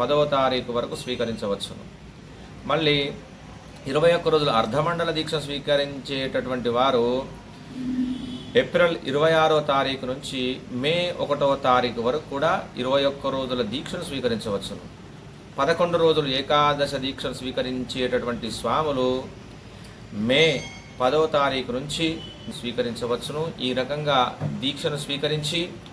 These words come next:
హనుమాన్ జయంతి మే ఇరవై రెండవ తారీఖున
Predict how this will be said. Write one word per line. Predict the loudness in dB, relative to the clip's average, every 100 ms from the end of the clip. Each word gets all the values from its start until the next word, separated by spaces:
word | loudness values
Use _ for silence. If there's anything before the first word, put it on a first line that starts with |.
| -4
హనుమాన్ | -2 2 2 2
జయంతి | 0 0 -2 0
మే | 2 4 4 2 -2
ఇరవై | 0 6 8
రెండవ | 8 4 2 2 2
తారీఖున | 2 2 2 0 -2 -4 -2 0 -2